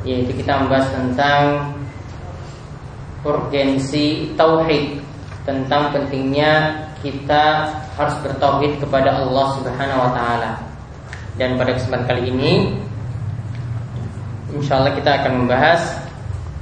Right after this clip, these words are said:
dua bab, eh, tentang yang pertama, fadlit tauhid, bab fadlut tauhid wa ma yukaffiru minaz dzunub.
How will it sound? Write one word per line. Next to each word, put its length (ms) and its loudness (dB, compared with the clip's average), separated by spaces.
dua 240 6
bab, 560 4
eh, 240 2
tentang 720 4
yang 240 2
pertama, 720 2
fadlit 400 2
tauhid, 720 2
bab 480 6
fadlut 320 0
tauhid 640 2
wa 160 2
ma 160 2
yukaffiru 480 0
minaz 320 -2
dzunub. 320 -2